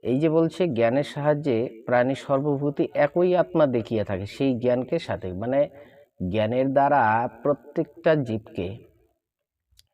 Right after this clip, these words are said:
তাহলে ভাবতে হবে সেই পরমাত্মারূপী ভগবান যে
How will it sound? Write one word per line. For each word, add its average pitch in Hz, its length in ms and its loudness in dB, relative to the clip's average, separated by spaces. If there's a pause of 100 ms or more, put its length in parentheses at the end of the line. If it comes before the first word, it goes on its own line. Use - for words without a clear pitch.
(480)
তাহলে 143 360 0
ভাবতে 131 400 -4
হবে 131 440 0
সেই 123 300 -4
পরমাত্মারূপী 143 1000 -2
ভগবান 107 720 -4 (1500)
যে 110 480 -2